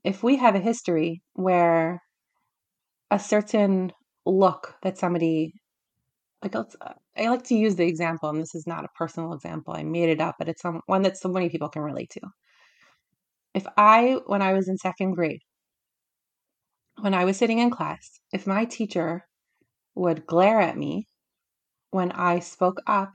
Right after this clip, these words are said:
out of turn, then my nervous system starts to associate the glare of someone's eyes as being dangerous, right? And so then when I see glares from other people,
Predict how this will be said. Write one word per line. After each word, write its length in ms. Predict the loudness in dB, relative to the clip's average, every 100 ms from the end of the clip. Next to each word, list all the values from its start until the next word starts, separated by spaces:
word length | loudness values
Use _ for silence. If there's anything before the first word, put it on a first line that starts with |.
| -6
out 160 | -4
of 80 | -4 -6
turn, 340 | -6 -6 -10 -12 _ _ _ _ _ _ _ _ _ _
then 120 | 0
my 140 | 2 4
nervous 360 | 4 4 2
system 320 | 0 -4 -4 -2
starts 320 | 0 0 0
to 100 | -2
associate 720 | 0 -2 -2 0 -2 -4 -8 -10
the 120 | -8
glare 580 | -2 0 2 0 -4 -8 _ _ -10
of 140 | -8
someone's 300 | -6 -4 -4
eyes 540 | -6 -8 -10 -14 -16 _ _ _ -8
as 120 | -6
being 200 | -4 0
dangerous, 640 | 2 0 -2 -14 -18 _ _ _ _ _ _ _ _ _ _ _ _ _ _ _ _ _ -6
right? 280 | -2 -4 -8 _ -4
And 180 | -2 0
so 140 | 2
then 420 | 2 2 2 -2 -6 _ _ _ _ _ _ _ _ _ _ _ _ _ -6
when 300 | 2 2 2
I 120 | 0 -2
see 240 | -2 -2
glares 380 | 2 4 4 0
from 160 | -4
other 200 | -4 -4
people, 540 | -2 -2 0 0 0